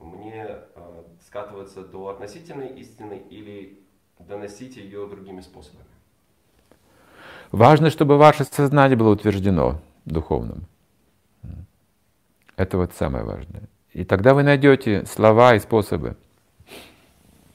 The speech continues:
Speaker 2: Поэтому отнеситесь серьёзно именно вот к своей духовной практике прежде всего. А уже потом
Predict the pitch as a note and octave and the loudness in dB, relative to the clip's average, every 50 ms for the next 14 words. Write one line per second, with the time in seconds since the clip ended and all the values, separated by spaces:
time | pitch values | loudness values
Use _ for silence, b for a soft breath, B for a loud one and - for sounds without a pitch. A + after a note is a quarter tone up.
0 | _ _ _ _ _ _ _ _ _ _ - _ _ _ _ _ _ _ _ _ | _ _ _ _ _ _ _ _ _ _ -20 _ _ _ _ _ _ _ _ _
1 | _ _ _ _ _ _ _ - G2+ G2+ - A2+ A2+ G#2+ G#2 G#2 G#2+ A#2 A2+ A2 | _ _ _ _ _ _ _ -2 -2 0 2 2 4 4 4 4 0 -4 -6 -6
2 | - - A#2 G#2 - - A2+ A2+ A2+ A2 G2+ G#2 G2+ G2 F2+ F2 E2 D#2 D#2 E2+ | -8 -10 -12 -8 -4 -2 0 2 2 2 2 0 0 0 0 0 0 0 0 -2
3 | E2+ - - - - _ - - - G2+ G2 F#2 F2+ E2+ F2 E2 E2+ D#2+ E2 D#2 | -2 -4 -8 -16 -20 _ -16 -8 -2 2 2 2 2 2 -2 -4 -4 -6 -6 -6
4 | - - D#2+ D2+ - - - - - - - - - - - - - - _ _ | -6 -6 -8 -8 -8 -14 -18 -16 -14 -14 -14 -12 -14 -16 -18 -20 -20 -20 _ _
5 | _ _ - G2+ F#2+ F2+ D#2 D2+ C2+ - - - - - - - - _ _ - | _ _ 2 4 4 4 4 -2 -8 -12 -14 -14 -14 -14 -14 -16 -20 _ _ -2
6 | F#2+ F#2+ F#2 F#2 G2+ - - G#2+ G#2 - - C3 D3 E3 E3 C#2+ - - | 0 0 0 0 -4 -2 -2 -4 -2 2 4 4 6 4 2 0 -4 -10